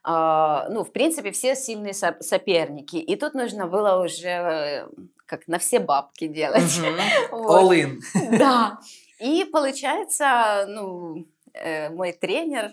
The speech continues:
Speaker 1: Ростислав,
Speaker 2: Мгм.
Speaker 1: а, говорит:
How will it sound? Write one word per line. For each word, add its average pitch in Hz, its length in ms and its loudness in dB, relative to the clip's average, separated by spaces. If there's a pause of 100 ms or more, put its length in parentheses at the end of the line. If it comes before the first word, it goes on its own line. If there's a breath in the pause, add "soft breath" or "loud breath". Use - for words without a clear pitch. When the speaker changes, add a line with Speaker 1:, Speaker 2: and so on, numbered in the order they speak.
(120)
Speaker 1:
Ростислав, 220 880 -2 (440 loud breath)
Speaker 2:
Мгм. 139 120 -6
Speaker 1:
а, 185 640 -2 (260)
говорит: 185 400 0